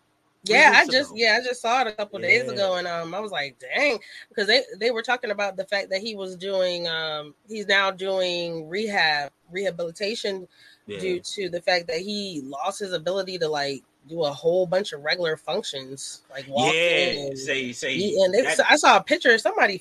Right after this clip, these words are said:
Speaker 2: feeding him, I think.
Speaker 1: That covid ain't nothing to play with. So I
Speaker 2: Like, I
Speaker 1: advise y'all, get these remedies, get your shots,
Speaker 2: Yeah.
Speaker 1: uh, uh, get the treatments, wear y'all masks, and really take care of yourself because it's, it, it's,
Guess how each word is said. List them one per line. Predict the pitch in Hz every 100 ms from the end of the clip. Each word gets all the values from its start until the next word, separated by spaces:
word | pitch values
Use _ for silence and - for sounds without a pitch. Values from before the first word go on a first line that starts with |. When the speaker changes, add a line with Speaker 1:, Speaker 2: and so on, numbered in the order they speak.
| -
Speaker 2:
feeding | 269 339 202
him, | 180 160
I | 151
think. | 156 151 - _ _ _ _ _ _ _ -
Speaker 1:
That | 147 165
covid | 226 247 233 175
ain't | 160 151
nothing | 170 160
to |
play | 170 214 214
with. | 180 120 90 _ _
So | - 131
I | 131
Speaker 2:
Like, | 170 170
I | 180
Speaker 1:
advise | 196 202 185
y'all, | 175 175 165 160
get | 135 156
these | 180 180 151
remedies, | 180 196 190 170 185 185 190 165
get | 143 160
your | 160 160
shots, | - 175 175 180 - - 165
Speaker 2:
Yeah. | 151 147 151 _ _ -
Speaker 1:
uh, | 143
uh, | 123 131 127
get | 127 156 147
the |
treatments, | 131 - 196 190 170 190 175
wear | 151 160
y'all | 156 151 143
masks, | 143 170 185 196 -
and | 147 131 135
really | 180 170
take | 185 160
care | - 240
of | 208
yourself | 151 135 147 120 - - - -
because | 170 220 180
it's, | 220 - -
it, | 208 -
it's, | 196 -